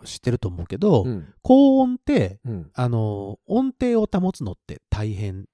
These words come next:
Speaker 1: でしょ？
Speaker 2: うん。
Speaker 1: あの、倍音がさ、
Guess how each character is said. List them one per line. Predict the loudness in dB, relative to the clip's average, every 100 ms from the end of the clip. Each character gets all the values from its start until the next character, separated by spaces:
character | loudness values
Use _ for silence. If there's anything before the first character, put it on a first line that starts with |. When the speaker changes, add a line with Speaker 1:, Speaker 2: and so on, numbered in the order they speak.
| _
Speaker 1:
で |
し | -14 -12
ょ？ | -14 _ _ _ _ _ _ _
Speaker 2:
う | -6
ん。 | -6 -10 _ _
Speaker 1:
あ | -4 -2
の、 | 0 -2 -4 -10 _ _ _ _ _ _ _ -8
倍 | 0 2 2
音 | 0 -2
が | -4
さ、 | -6 -8